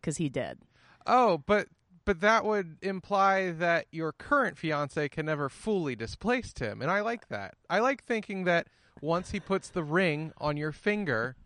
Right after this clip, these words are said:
Speaker 1: <laughs>
Speaker 2: Tim is kind of just
Speaker 1: I forget about him completely.
Speaker 2: Yeah.
Speaker 1: I will say that since Al died, like, I think more about Al than I did about Tim. Tim occupied a big chunk of my brain, and he still does. But now
Speaker 2: Yeah.
Speaker 1: my brother,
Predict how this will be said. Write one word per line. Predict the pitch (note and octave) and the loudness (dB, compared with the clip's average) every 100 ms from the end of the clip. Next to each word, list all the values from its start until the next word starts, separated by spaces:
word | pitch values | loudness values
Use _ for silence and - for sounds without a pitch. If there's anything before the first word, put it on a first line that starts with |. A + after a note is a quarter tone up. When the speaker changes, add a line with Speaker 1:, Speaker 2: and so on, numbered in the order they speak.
| - | -14
Speaker 1:
<laughs> | C#4 F4+ - G#4 _ G#4+ | -10 -12 -8 -10 _ -4
Speaker 2:
Tim | - F#3 E3 D#3+ | 4 6 6 2
is | E3 | 0
kind | E3+ E3 | 0 2
of | E3+ | 0
just | E3+ E3 - - - - - - - | -4 -4 -12 -14 -18 -20 -20 -12 -4
Speaker 1:
I | |
forget | F#3 G3 E3 | -2 0 2
about | C#3+ E3 F3 | 2 0 0
him | F3 | -4
completely. | F3 D#3 D3+ D3 E3 F#3 | -6 -6 -6 -4 -4 -2
Speaker 2:
Yeah. | A3+ E4 C4 B2 G#2 A2 - - | 2 4 4 2 -2 -8 -8 6
Speaker 1:
I | A3+ | 6
will | G#3+ A3+ | 8 6
say | A#3 - F#3 G3 | 4 2 2 2
that | F#3+ D#3+ | 0 -4
since | - F3+ D#3 - | -2 -4 -4 2
Al | C#3 D#3 | 4 4
died, | F3+ F#3 F#3+ G3+ G3+ - | 4 4 4 2 -4 -8
like, | D#3+ C#3+ C3+ - - _ _ _ - | -2 -2 -4 -10 -20 _ _ _ 0
I | F3+ | 2
think | F#3+ - | 2 0
more | E3 D#3+ | -2 2
about | D3+ C#3+ C3+ | 4 4 4
Al | C#3+ C#3 B2+ C#3 D#3 _ | 4 4 2 -4 -12 _
than | D#3+ D3 C#3+ | -8 -4 -2
I | C#3 | -2
did | C#3+ C#3 | -2 0
about | C3 B2+ - | 2 0 -2
Tim. | D3+ B2 | -6 -4
Tim | B2+ E3 C#3 | -4 -2 0
occupied | D3+ E3 D#3 D3+ C#3+ | 0 -2 -2 0 0
a | |
big | C#3 D#3 C#3 C3+ | -2 -2 -2 -4
chunk | E3 D3 | -6 -4
of | D3+ | -4
my | C#3 | -4
brain, | C#3+ C#3+ D#3 F#3+ | -2 -2 -2 -2
and | D#3+ | -4
he | D#3+ | -4
still | - D#3 | -2 -2
does. | C#3+ C#3 F#3 G3+ - - | 0 0 -2 -6 -14 -8
But | - | -2
now | D3 D3+ | 2 2
Speaker 2:
Yeah. | - | 2
Speaker 1:
my | D3+ | 0
brother, | D3+ E3 D#3 D3+ C#3+ C#3+ | -2 0 0 2 0 -4